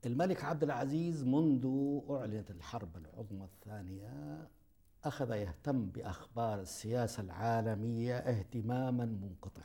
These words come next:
النظير، لا يعرفه إلا من كان حوله من الوزراء والمستشارين والأمراء، ولذلك أنشأ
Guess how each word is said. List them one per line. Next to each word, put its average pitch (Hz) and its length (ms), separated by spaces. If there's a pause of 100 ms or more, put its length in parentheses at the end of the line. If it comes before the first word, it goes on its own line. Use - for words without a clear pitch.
النظير، 69 440 (920)
لا 131 180
يعرفه 139 880
إلا 127 300
من 113 180
كان 117 320
حوله 104 760
من 98 140
الوزراء 95 680
والمستشارين 101 840
والأمراء، 92 600 (1900)
ولذلك 139 640
أنشأ 139 800